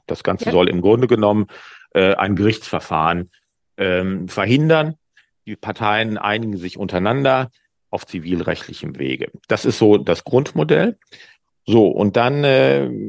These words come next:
Speaker 1: wenn man das Ganze jetzt etwas weiter treibt in den unzulässigen Bereich, könnte der ein oder andere auf die Idee kommen,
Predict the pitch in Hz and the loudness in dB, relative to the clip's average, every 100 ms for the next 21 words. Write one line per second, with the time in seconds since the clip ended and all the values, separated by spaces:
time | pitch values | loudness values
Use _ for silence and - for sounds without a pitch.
0 | 98 _ _ _ _ _ _ 117 117 117 | -12 _ _ _ _ _ _ -4 0 0
1 | 113 113 110 - 101 95 82 98 90 85 | -2 -6 -6 -6 -4 -4 -8 -4 -4 -2
2 | 92 120 135 135 - - 139 190 - - | -2 -2 -4 -8 -8 -6 -6 -8 -16 -14
3 | - 92 87 113 131 147 92 - - 90 | -8 -6 -4 -6 -4 -2 -2 -2 -4 -2
4 | 87 85 95 127 - - 110 104 92 90 | -2 0 -2 -2 -6 -6 -6 -2 -2 -2
5 | 104 101 92 95 104 101 98 90 - - | -2 -2 -2 -2 -2 -2 -2 -6 -10 -14
6 | 90 87 - - _ _ _ 92 87 117 | -10 -10 -12 -20 _ _ _ -2 2 2
7 | 135 113 107 147 156 | 0 -4 -4 -4 -10